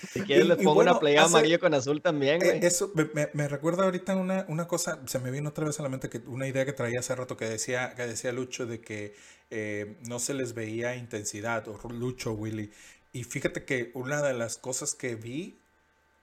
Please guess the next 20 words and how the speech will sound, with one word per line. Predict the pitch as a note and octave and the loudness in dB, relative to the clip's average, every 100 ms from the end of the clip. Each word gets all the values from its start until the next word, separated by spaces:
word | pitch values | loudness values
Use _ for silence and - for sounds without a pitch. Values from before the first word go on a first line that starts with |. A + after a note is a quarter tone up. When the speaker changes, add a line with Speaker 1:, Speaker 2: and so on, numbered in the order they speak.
| _ - | _ -10
Speaker 2:
en | B2 A#2 | -8 -6
el | A2+ A2 | -6 -4
segundo | A#2 A#2 C3 C#3+ | -4 -4 -6 -8
tiempo | - C3 - C3+ | -8 -8 -4 -4
de | |
Rayados, | B2+ A#2 A2 A#2 - - | -2 -2 0 -2 -4 -10
y | A2+ | -14
que | - | -8
les | A2 | -6
iba | A#2 B2 | -4 -4
a | |
decir, | A#2 A#2+ | -4 -8
no | A#2 B2 | -6 -4
habí-, | C3+ D3+ | -4 -4
no | C3+ | -6
hubo | C#3+ C#3 D3+ | -6 -4 -6
intensidad, | D3 C3 B2 A#2 A2+ A2 - _ _ | -6 -8 -6 -4 -4 -6 -10 _ _
se, | - - A2+ A#2 | -4 -4 -4 -6
se, | - A2+ - | -6 -6 -4
se, | - A#2+ | -6 -6